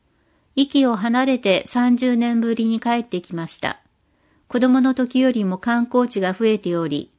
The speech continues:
食べ物もブランド化されているものも増え、何よりも壱岐の島がパワースポットであることに驚いています。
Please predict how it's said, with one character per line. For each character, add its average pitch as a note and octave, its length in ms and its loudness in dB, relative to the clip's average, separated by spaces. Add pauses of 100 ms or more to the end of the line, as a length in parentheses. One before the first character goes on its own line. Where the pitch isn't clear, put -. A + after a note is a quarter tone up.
(360)
食 A#3 140 2
べ C4 120 4
物 A#3+ 300 2
も F3 280 -6 (300)
ブ A3 120 0
ラ B3+ 180 4
ン B3 60 4
ド B3+ 120 2
化 B3 140 0
さ A#3+ 140 -2
れ A#3 120 -2
て A#3 120 -2
い A#3 120 0
る A#3 100 0
も A3+ 140 2
の A#3 120 0
も G3 180 -2
増 F3 140 -4
え、 - 260 -4 (460)
何 A#3+ 280 4
よ G#3+ 100 2
り G3 140 -2
も E3+ 280 -4 (260)
壱 A#3+ 120 -2
岐 B3 140 0
の G#3+ 120 -2
島 G#3+ 360 -2
が F#3 300 0
パ A3 160 -2
ワ B3+ 200 2
ー C4 40 -2
ス - 120 -8
ポ C4+ 200 2
ッ - 40 -4
ト G3+ 200 -2
で F#3+ 120 0
あ A3 120 0
る A3+ 120 -2
こ G3 120 -6
と A3+ 120 -2
に G3 180 -2
驚 G#3 360 -2
い G3 80 -4
て D3+ 100 -6
い D3+ 160 -6
ま D#3+ 180 -8
す。 - 300 -16